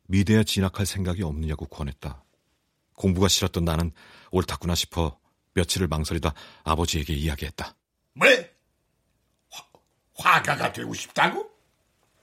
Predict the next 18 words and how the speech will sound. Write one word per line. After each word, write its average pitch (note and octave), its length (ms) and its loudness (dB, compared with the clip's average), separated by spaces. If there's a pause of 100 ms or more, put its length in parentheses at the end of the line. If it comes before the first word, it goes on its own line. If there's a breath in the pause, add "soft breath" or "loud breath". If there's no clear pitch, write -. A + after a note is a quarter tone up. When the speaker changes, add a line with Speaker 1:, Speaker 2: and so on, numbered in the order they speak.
(360)
Speaker 2:
그게 - 220 2
말이 A#3 360 6
된다고 B3 360 6
생각하니? E4 520 6 (1200 soft breath)
예술가는 C#3+ 880 2
굶어 G#2+ 320 -4
죽게 - 320 -2
딱 D3+ 240 2
좋아. - 140 -4 (1040)
사내는 A2 640 0
모름지기 A#2 680 2 (280 soft breath)
엔지니어가 A#3 760 4
되어 D#3 300 4 (240 soft breath)
국가 A3 360 6
발전에 F3 400 6
이바지해야 D#3+ 760 4
하니 A#3 320 2 (400 soft breath)
넌 G3 320 0